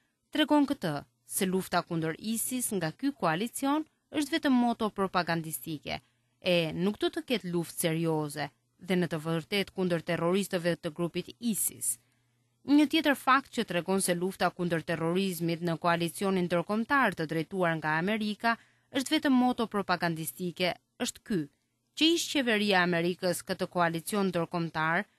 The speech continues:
e krijoi më dhjetë shtator dy mijë e katërmbëdhjetë, saktësisht në përvjetorin e sulmeve terroriste të njëmbëdhjetë shtatorit dy mijë e një. Në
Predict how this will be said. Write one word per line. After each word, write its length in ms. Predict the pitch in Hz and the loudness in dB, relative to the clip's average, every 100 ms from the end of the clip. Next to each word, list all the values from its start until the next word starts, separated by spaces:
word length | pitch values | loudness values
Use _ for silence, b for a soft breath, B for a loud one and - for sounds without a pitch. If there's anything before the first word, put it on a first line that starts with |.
| _ - | _ -6
e 60 | 262 262 | -2 2
krijoi 280 | 254 262 254 | 4 4 4
më 100 | 220 208 | 2 2
dhjetë 300 | 302 302 - | 0 0 -2
shtator 420 | 262 240 214 180 | -2 0 -2 -2
dy 80 | 185 | -2
mijë 140 | 165 160 | -2 -2
e 20 | |
katërmbëdhjetë, 640 | 165 160 156 143 151 135 _ _ _ _ _ - | -6 -6 -8 -10 -14 -16 _ _ _ _ _ 0
saktësisht 680 | 185 - 156 - 247 285 311 | 0 0 -8 -4 0 0 2
në 100 | 285 | 0
përvjetorin 640 | 294 294 294 240 233 233 | 2 0 0 2 2 2
e 40 | 233 | 2
sulmeve 420 | - 202 202 196 | 0 0 2 0
terroriste 720 | 196 196 202 170 156 151 170 160 | -2 -2 0 0 -2 -4 -6 -6
të 160 | 165 175 | -2 2
njëmbëdhjetë 560 | 180 175 165 160 147 | 2 0 -2 -4 -4
shtatorit 680 | - 208 - 170 160 165 156 | -6 -6 -4 -4 -2 -4 -6
dy 160 | 208 196 | -2 0
mijë 180 | 165 151 | 0 -2
e 40 | 202 | -2
një. 160 | 180 135 _ _ _ _ _ _ _ - | -2 -6 _ _ _ _ _ _ _ 0
Në 80 | 277 | 2